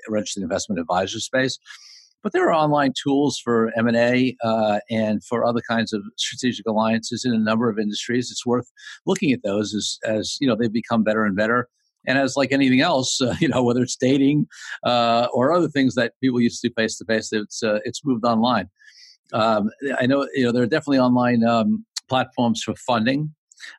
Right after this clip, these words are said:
uh, like AngelList and things like that, that, that, that people can go to to find potential funding. Um, and, uh, uh, you know, so those are worth, uh, pursuing as, uh, as well.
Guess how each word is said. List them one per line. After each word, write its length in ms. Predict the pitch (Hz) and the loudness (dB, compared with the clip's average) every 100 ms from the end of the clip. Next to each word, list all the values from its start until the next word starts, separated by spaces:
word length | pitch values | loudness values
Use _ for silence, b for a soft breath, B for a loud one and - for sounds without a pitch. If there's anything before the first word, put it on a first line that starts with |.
| - | -2
uh, 220 | 107 98 | 0 2
like 180 | 101 101 | 0 0
AngelList 560 | 117 110 113 117 110 - | -2 0 2 0 0 -4
and 80 | 101 | -2
things 180 | 113 | 0
like 160 | 117 98 | 0 0
that, 260 | 110 110 110 | 0 0 0
that, 200 | 104 95 - | -4 -4 -4
that, 180 | 104 - | -6 -4
that 160 | 98 90 | -8 -6
people 240 | 123 117 | -4 -4
can 100 | 101 | -4
go 180 | 98 104 - | -4 -4 -4
to 160 | 107 | -4
to 140 | 104 92 | -4 -8
find 280 | 104 98 95 | -4 -2 -4
potential 420 | 92 110 98 85 - | -6 -8 -6 -10 -6
funding. 380 | 98 104 135 151 _ B B B | -2 0 -2 -4 _ B B B
Um, 440 | - 101 98 95 92 _ _ _ - | -2 0 0 -2 -4 _ _ _ -4
and, 380 | 107 107 95 | 0 0 0
uh, 460 | 110 104 101 98 95 98 - | 0 2 0 -2 -4 _ -8
uh, 120 | 101 | -6
you 140 | 95 117 | -2 -2
know, 40 | |
so 160 | - 131 | -2 -2
those 180 | 143 127 | 0 2
are 60 | |
worth, 220 | 120 117 _ - | 2 0 _ -2
uh, 180 | 113 101 | 0 0
pursuing 500 | - 92 120 107 104 101 | -2 -2 0 2 2 0
as, 220 | 90 - | -2 -6
uh, 320 | 90 92 90 104 | -4 -4 -4 -4
as 180 | 85 82 | -4 -4
well. 300 | 90 78 | -6 -6